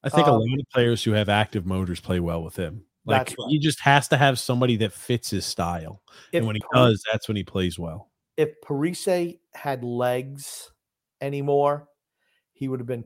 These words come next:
Speaker 2: perfect with Barzal. Perfect. Tommy Baffy adds, "Holmstrom has options. Good chance he goes to Bridgeport. We can only hope." I never want to see him in an Islander uniform, honestly, ever. Ever.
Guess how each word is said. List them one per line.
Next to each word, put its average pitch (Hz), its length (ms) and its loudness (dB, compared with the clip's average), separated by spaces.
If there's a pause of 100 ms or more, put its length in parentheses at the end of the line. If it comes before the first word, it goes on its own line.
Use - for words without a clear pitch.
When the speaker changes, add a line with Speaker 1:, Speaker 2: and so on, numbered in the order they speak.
Speaker 2:
perfect - 500 -6
with 101 140 -16
Barzal. 90 480 -18 (460)
Perfect. - 380 -10 (1300)
Tommy 233 240 0
Baffy 139 380 2
adds, 143 220 -2 (340)
"Holmstrom 202 520 -4
has 156 180 0 (200)
options. 131 560 0
Good 156 220 -4
chance 147 320 -4
he 143 80 -8
goes 131 260 0
to 135 80 -8
Bridgeport. 113 440 -8
We 156 100 -4
can 147 140 -6
only 120 200 -8
hope." 87 340 -18 (440)
I 170 120 0
never 147 300 0
want 127 220 0
to - 60 -12
see 127 180 -8
him 117 120 -8
in 110 100 -12
an 107 60 -10
Islander 107 260 -12
uniform, 101 460 -14
honestly, 92 480 -20
ever. 110 260 -12 (520)
Ever. 110 260 0